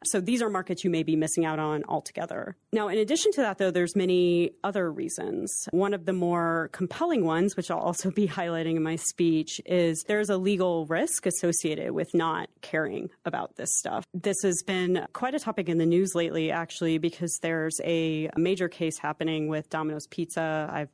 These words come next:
blogged about this on the Forrester site, where they're s-, essentially trying to take their case all the way to the Supreme Court, arguing that they don't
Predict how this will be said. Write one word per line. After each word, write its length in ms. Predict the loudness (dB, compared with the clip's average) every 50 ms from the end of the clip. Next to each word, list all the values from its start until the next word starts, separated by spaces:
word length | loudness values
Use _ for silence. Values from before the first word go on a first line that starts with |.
| _ -2
blogged 220 | -2 -2 -2 -4
about 220 | -6 -6 -6 -4
this 200 | -6 -6 -6 -4
on 100 | -4 -4
the 60 | -4 -6
Forrester 480 | -4 -6 -6 -6 -6 -8 -8 -8 -8
site, 480 | -8 -6 -4 -4 -2 -2 -4 -6 -8 -16 -12
where 560 | _ -2 0 2 2 2 2 0 0 0 -2 -2
they're 300 | -2 -2 0 0 -2 -2
s-, 180 | -4 -4 -6 -4 -4
essentially 420 | -4 -2 -2 -4 -4 -2 -2 -2
trying 280 | -2 -2 -4 -4 -4 -4
to 80 | -6
take 240 | -8 -6 -6 -6 -4
their 120 | -4 -6 -4
case 280 | -4 -4 -4 -4 -4
all 160 | -4 -4 -2
the 80 | -2 -2
way 160 | -4 -4 -6
to 120 | -6 -8 -6
the 180 | -6 -4 -4
Supreme 380 | -2 -4 -4 -2 -2 -2 -2 -2
Court, 480 | -4 -4 -2 0 0 -2 -2 -6 -12 -12 -6
arguing 720 | -4 -2 -2 0 0 0 0 0 0 -2 -2 -2 -2 -4 -4 -4
that 340 | -4 -2 -2 -4 -6 -6 -6
they 100 | -6 -4
don't 240 | -2 -4 -6 -6